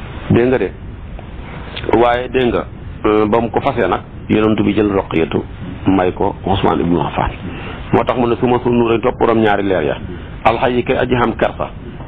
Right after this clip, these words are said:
Xabaahu may na ko. Haadi Yonent bi. Bi walaaha ci méngoo Roqiyatu moomu. Tas ak Utbatu.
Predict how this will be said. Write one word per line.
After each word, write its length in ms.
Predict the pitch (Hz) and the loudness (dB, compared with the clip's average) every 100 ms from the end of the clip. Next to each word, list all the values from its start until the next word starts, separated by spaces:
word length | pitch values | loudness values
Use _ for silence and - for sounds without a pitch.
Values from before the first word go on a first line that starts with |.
| - | 0
Xabaahu 360 | 117 123 120 | 2 0 0
may 200 | 117 123 | -2 -2
na 80 | 117 | -2
ko. 140 | 104 82 - - - - | -2 -4 -8 -14 -14 -2
Haadi 360 | 110 117 120 120 | 0 2 2 2
Yonent 260 | 127 127 120 | 4 2 0
bi. 140 | 98 - - - - - | -2 -6 -10 -12 -6 2
Bi 80 | 117 | 4
walaaha 460 | 120 123 117 113 - | 4 4 2 0 -2
ci 80 | |
méngoo 400 | 123 127 131 120 | 2 4 4 4
Roqiyatu 440 | 117 110 127 110 107 | 2 0 0 0 2
moomu. 320 | 113 123 98 - - - - - | 4 4 2 -4 -14 -14 -10 -2
Tas 120 | 123 - | 0 0
ak 120 | 123 | 0
Utbatu. 480 | 117 117 117 107 90 | 0 0 0 -4 -4